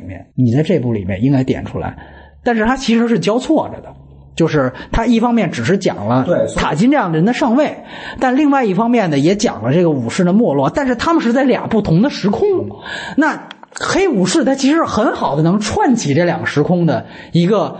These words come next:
Speaker 1: 而且很有合理性的这样一个主角，但是他还是把它符号化了，对吧？
Speaker 2: 对，所以咱俩昨天不是捋剧情的时候也说这点，就是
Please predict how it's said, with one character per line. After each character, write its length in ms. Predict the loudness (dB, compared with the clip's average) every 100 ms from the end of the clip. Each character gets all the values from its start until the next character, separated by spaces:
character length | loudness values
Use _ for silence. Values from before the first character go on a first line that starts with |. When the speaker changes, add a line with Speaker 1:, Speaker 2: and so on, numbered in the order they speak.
| -6
Speaker 1:
而 80 | -2
且 120 | 0
很 200 | 0 0
有 120 | 2 2
合 140 | 0
理 140 | 0
性 160 | 2 0
的 80 | 2
这 80 | 0
样 140 | 0
一 20 |
个 80 | -2
主 180 | 0 -2
角， 220 | 0 0 0
但 100 | 0
是 200 | 2 0 -2
他 280 | -2 0 -2
还 180 | -2
是 80 | -2
把 120 | -2
它 120 | -4 -6
符 180 | -6
号 180 | -2 -2
化 180 | -2 -10 -12
了， 60 |
对 100 | -6
吧？ 80 | -2
Speaker 2:
对， 80 | -2
所 160 | 0 0
以 80 | 0
咱 180 | 0
俩 160 | 0 0
昨 160 | 0 0
天 160 | 0
不 140 | 2 2
是 340 | 2 2 2
捋 220 | 2 2
剧 140 | 2 2
情 180 | 0 0
的 60 |
时 60 | 0
候 80 | 2
也 100 | 0
说 240 | 0 0
这 140 | 2 0
点， 260 | 0 0
就 100 | 2
是 160 | 2